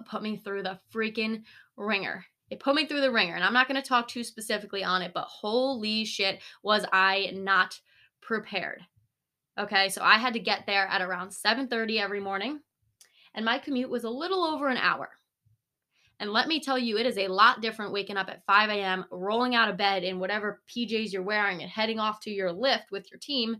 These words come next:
than it is to roll out of bed at five A M, have to put yourself together, grab your coffee like a grown adult. I was wearing my scrubs, drive into work for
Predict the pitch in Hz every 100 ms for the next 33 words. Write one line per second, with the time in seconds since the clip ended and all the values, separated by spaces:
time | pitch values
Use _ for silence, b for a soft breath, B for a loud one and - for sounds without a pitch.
0 | B B B 208 226 226 214 214 - 208
1 | 190 214 220 214 208 220 208 202 196 190
2 | - - 208 208 202 196 196 214 208 -
3 | 185 - 302 294 - 247 240 233 185 180
4 | 175 208 B B B - 247 311 302 302
5 | - 254 254 208 214 196 196 190 185 208
6 | 262 302 285 226 233 170 - - b -
7 | 196 202 254 285 294 277 - 226 220 214
8 | - 185 196 247 320 311 294 277 254 240
9 | 233 - 185